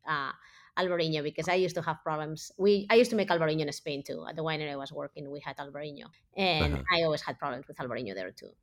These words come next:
Speaker 1: And it was the only
Speaker 2: Huh.
Speaker 1: variety that would always have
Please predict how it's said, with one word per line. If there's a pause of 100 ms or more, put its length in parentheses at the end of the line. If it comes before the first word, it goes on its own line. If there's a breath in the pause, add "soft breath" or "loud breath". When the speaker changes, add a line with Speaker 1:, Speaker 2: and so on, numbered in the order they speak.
(100)
Speaker 1:
And
it
was
the (100)
only
Speaker 2:
Huh. (120)
Speaker 1:
variety
that
would (440)
always
have